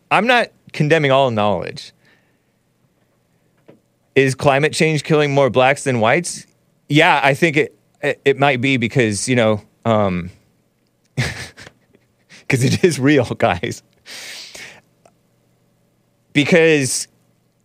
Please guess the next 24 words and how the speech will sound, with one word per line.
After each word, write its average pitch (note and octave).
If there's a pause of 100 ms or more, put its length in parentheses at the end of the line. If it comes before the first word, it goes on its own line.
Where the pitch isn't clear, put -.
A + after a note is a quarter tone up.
(240)
when D3
you D3+
don't F3
set E3
up C#3
your C3
life C#3 (340)
to, B2
uh, F#2
be A2 (220)
pretty B2
well A2+
protected, C3 (500)
you're B2+
more A#2 (460)
vulnerable. G#2+ (400)
They A2+
ca-, B2
talk B2+
about A2+
vulnerable A#2
populations. B2 (420)
Oftentimes, C3
it's -